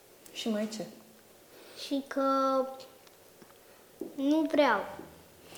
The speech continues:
Speaker 1: Și că nu vrei.
Speaker 2: Și că vreau, și că îmi vine să spun, „Stop, nu-mi place, e alegerea mea.”
Speaker 1: Și de ce n-ai făcut asta?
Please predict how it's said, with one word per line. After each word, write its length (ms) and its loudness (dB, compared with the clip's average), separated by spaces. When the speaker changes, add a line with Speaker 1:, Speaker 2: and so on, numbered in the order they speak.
Speaker 1:
Și 100 -8
că 120 -6
nu 160 2
vrei. 240 -2
Speaker 2:
Și 180 -2
că 80 0
vreau, 240 4
și 80 -10
că 120 0
îmi 120 2
vine 340 4
să 120 4
spun, 600 2
„Stop, 260 6
nu-mi 280 6
place, 640 6
e 140 2
alegerea 720 4
mea.” 160 -4
Speaker 1:
Și 140 2
de 120 2
ce 160 -2
n-ai 140 0
făcut 340 -8
asta? 300 -6